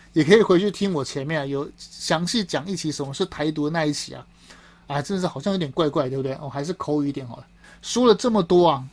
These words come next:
解释魏凤和的废话，这个时候就有人问，哎，奇怪，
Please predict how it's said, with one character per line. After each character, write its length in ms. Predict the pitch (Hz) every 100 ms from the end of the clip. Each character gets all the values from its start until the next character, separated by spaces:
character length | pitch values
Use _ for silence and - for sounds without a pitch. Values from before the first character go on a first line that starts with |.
| -
解 220 | 156 143
释 200 | - 202
魏 240 | 214 196
凤 200 | 170 190
和 180 | 156 147
的 100 | 147
废 220 | 147 151
话， 260 | 135 139 123 _ _ -
这 100 | 240
个 80 |
时 60 | 208
候 60 | 220
就 100 | 220
有 80 |
人 140 | 143 160
问， 140 | 185 156
哎， 100 | 196
奇 240 | - 151
怪， 200 | 147 139